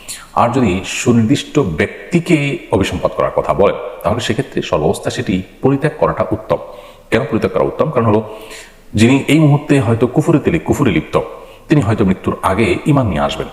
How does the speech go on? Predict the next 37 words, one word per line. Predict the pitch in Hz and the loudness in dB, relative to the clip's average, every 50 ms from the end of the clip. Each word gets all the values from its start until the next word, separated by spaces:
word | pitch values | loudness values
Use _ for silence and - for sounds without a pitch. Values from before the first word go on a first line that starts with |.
| - | -8
তখন | 92 92 113 104 | -4 -2 -2 0
আপনি | - 107 | 0 2
তার | 92 87 | 0 0
প্রতি | 82 90 90 87 | 0 0 0 0
অভিসম্পাদ | 98 - 123 123 123 - 139 | 0 0 -2 -2 -2 -2 -2
করলেন | - - - - 87 - 104 101 90 | -2 -2 -2 0 2 2 2 2 2
যে | - - - - | 2 0 0 0
সে | - - | 0 0
অভিসম্পাদটা | 87 82 - 92 85 - 82 - - - | 0 0 -2 -4 -2 -2 -2 -2 0 -2
আসলে | - - - 80 80 78 - - - - | -2 -2 -2 -2 -2 -2 -4 -10 -12 -2
যথাপাত্রে | 80 107 110 - - - - 107 - - - 95 90 - - | 0 0 0 0 -2 -2 0 -2 -2 -2 -2 -2 -2 0 2
হলো | 101 101 85 | 2 2 2
না। | - - - - - - - - | 0 -4 -10 -14 -16 -20 -8 -2
এই | 113 107 | 0 2
জন্য, | 113 131 117 82 76 - - - - - - - - | 2 2 2 0 -2 -2 -4 -10 -16 -18 -20 -6 0
আহ, | - 73 - - - 67 69 - - 65 - - - - - - - - - - - - - - - - - - - - - | 2 2 2 2 0 2 2 2 2 2 0 -2 -6 -8 -14 -16 -18 -16 -12 -10 -10 -10 -10 -12 -16 -16 -16 -16 -14 -12 -10
শেখ | - - - 80 - - - - | -2 0 0 0 0 -4 -4 -2
বিন | 92 90 80 | 0 2 2
বাজ | 78 78 78 | 2 2 2
রহমতুল্লাহ | - - - - 78 76 78 | 0 -2 -2 -2 0 0 2
আলাইহি | 76 - - - | 0 0 -2 -4
সৌদি | 80 76 73 | -2 -2 -2
আরবের | 71 - 73 73 - | -2 -2 -4 -6 -6
সর্বোচ্চ | - - - - - - - - - - | -8 -10 -10 -2 -2 0 0 0 -4 -4
উলামা | - - - | -4 -4 -4
পরিষদের | - 73 - - - 69 - - - - - - - - - - | -4 -6 -6 -6 -6 -6 -8 -8 -14 -20 -20 -20 -20 -20 -6 0
অন্যতম | 67 76 87 90 - 95 98 | 0 0 2 0 0 -2 -2
সদস্য, | - 101 87 - - - | 0 -2 -2 -2 -4 -4
বরং, | - 85 - - 73 73 69 - - | 0 0 0 2 0 -2 -6 -6 -6
আহ, | - - - - - - - - - - - - - - - - | -4 -2 0 0 0 0 0 -2 -2 -4 -6 -8 -10 -12 -4 -4
প্রধান | - - 92 90 | -2 0 0 0
মুফতি, | 85 80 - - 85 | 0 -2 -2 -2 -2
গ্র্যান্ড | 80 78 78 | -2 -2 -4
মুফতি | 78 76 - 95 | -4 -4 -4 -4
ছিলেন | 87 - 95 98 110 - - - - - - - - - - | -2 0 0 0 0 -4 -10 -18 -20 -20 -20 -20 -20 -4 0
তিনি, | 104 95 110 | 2 4 4
এবং | 120 - 87 78 78 76 76 73 | 2 2 2 0 0 0 0 -2